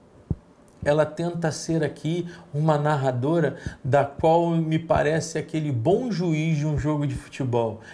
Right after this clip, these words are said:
Ela não quer aparecer. A morte só quer se apaixonar para um relato. Por fim, você me pergunta, "Mas qual é a comprovação do que você está falando, Armando?" A comprovação que eu lhe, eu te dou está no final do livro, bem lá no final.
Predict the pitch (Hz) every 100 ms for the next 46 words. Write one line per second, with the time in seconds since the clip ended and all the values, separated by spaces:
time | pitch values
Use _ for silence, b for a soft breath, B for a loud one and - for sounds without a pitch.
0 | B 143 151 151 139 151 143 - 120 107
1 | - 101 98 - B B B 123 127 147
2 | - - 131 - 151 151 - - - -
3 | 131 - 156 165 - 151 135 131 127 -
4 | - 131 131 127 120 131 110 131 117 101
5 | 95 - - B B B 143 131 - 208
6 | 175 B B - 143 160 160 - 147 156
7 | 170 190 190 - - 294 254 196 202 160
8 | - - - - 202 262 247 - 214 196
9 | 160 - - 196 202 170 170 165 160 -
10 | 175 170 - 165 165 151 131 123 113 107
11 | 104 98 - B B B 131 - 196 -
12 | 190 160 - 151 139 - 123 117 107 101
13 | 110 107 104 101 101 156 170 151 - -
14 | 151 151 151 180 175 - 196 139 147 185
15 | 180 156 143 135 123 120 120 190 190 180
16 | 170 - 165 120 110